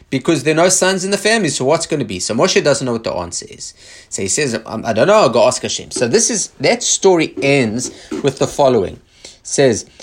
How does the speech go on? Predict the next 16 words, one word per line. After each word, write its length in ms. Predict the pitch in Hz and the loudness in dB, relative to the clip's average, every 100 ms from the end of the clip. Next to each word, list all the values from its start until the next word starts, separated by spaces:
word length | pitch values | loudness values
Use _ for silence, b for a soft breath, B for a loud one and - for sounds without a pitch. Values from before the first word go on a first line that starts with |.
| B | B
"And, 340 | - 95 95 - | -6 -4 -4 -8
and 120 | 98 | -8
Hashem 380 | 95 - 196 220 | -4 0 2 2
said 280 | - 185 180 | 2 0 0
to 100 | 139 | 0
Moshe," 400 | 117 117 - 87 | 2 2 -2 -4
this 180 | 101 - | -4 -4
is 80 | 113 | -2
number 220 | 120 113 | 0 2
one, 260 | 101 78 - | 2 -2 -8
and 120 | 92 | -6
Sh-, 220 | - 165 | -4 -2
Hashem 320 | - - 175 180 | -4 -2 0 0
said 200 | - - | -4 -6
to 40 | |
Moshe, 500 | 87 80 - 123 | -8 -8 -4 -4